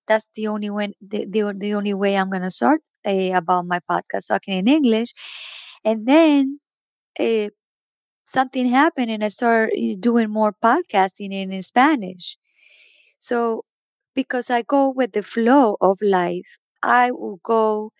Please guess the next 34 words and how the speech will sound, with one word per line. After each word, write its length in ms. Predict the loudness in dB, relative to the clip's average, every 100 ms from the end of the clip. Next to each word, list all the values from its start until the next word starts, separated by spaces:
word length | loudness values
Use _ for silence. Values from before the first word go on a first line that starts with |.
| _ -6
in 160 | -6 0
any 260 | 2 2
direction 560 | 2 0 -2 -2 -4 -2
that 300 | 2 2 0 _ _ _
life 300 | 0 0 0 _
threw 240 | -2 -2 -4
me. 240 | -10 -12
If 220 | -6 -4 0
I 60 |
have 300 | 2 2 2 -2
to 280 | -2 -2 -4 -14 -20 _ _
do 240 | -6 -2
a 80 | 0
lot 200 | 2 2
of 100 | 0 0
podcasting 720 | 0 0 0 0 0 -4 -4
in 220 | -4 -6 -4
English, 540 | -4 0 0 -2 -6 -14 _ _ _ -8
I'm 100 | -2
gonna 220 | 0 0
do 240 | 2 2
it. 240 | 4 2 0
And 180 | -2 -4
if 180 | -4
I 100 | -2
have 220 | 0 -2 -4
to 80 | -4
do 180 | 0 2
a 80 |
lot 140 | 2 0
of 100 | 0
podcasting 680 | 0 0 0 -2 -2 -8 -8 -12 -20 -20 _ -10
in 160 | -6
Espanol, 480 | -6 -4 -2 -2 -2